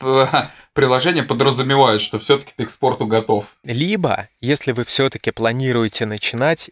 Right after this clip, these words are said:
Speaker 2: но вы сомневаетесь, да, там, по своему здоровью, вы сначала проконсультируетесь с врачом, а потом уже, да, постепенно, постепенно наращиваете активность. И ещё раз хочу напомнить, это у нас тоже мысль кочует из выпуска в выпуск,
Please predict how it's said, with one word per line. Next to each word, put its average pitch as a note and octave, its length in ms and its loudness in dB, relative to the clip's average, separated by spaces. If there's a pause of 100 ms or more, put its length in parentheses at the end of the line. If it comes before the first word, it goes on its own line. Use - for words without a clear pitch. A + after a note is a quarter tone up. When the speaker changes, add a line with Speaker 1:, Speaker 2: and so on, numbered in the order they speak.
(180)
Speaker 2:
но A2+ 540 -2 (280)
вы B2 120 -2
сомневаетесь, A#2 840 0
да, A#2 220 0
там, F#2+ 220 -4
по A#2+ 120 -2
своему A2 400 -4
здоровью, A2+ 560 -2
вы G#2 120 -6
сначала B2 460 0
проконсультируетесь A#2 1200 -4
с - 120 -4
врачом, D3 540 0 (220)
а A#2 100 0
потом F3+ 420 0
уже, A2 360 0
да, B2+ 180 2
постепенно, C3 580 -2
постепенно B2+ 560 -4
наращиваете G#2+ 800 -2
активность. - 680 -6 (180)
И C#3 80 -4
ещё C#3 420 2
раз C3 140 0
хочу - 320 -6
напомнить, C#3 520 -2
это A2+ 140 -2
у A2 60 0
нас A2 160 -2
тоже A2 240 -2
мысль A2 360 -4
кочует A2 540 -4
из G#2+ 140 -6
выпуска - 420 -6
в G#2+ 80 -8
выпуск, C#3 440 -2